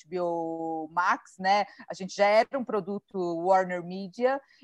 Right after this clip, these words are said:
e, e conforme a gente foi trabalhando, fazendo, montando, chegou, começou a vir essas, essa possibilidade, ficamos muito felizes, né? Eh,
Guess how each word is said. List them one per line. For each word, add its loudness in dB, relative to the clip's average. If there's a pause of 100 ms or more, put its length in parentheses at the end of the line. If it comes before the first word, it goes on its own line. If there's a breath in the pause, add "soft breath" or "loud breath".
e, 0
e -6
conforme 2
a -2
gente -10
foi -2
trabalhando, 2
fazendo, -2
montando, 4
chegou, -2 (220 loud breath)
começou 0
a 6
vir -2
essas, 0 (240 soft breath)
essa -4
possibilidade, 2 (160)
ficamos 2
muito -6
felizes, 2
né? 6 (320 loud breath)
Eh, 2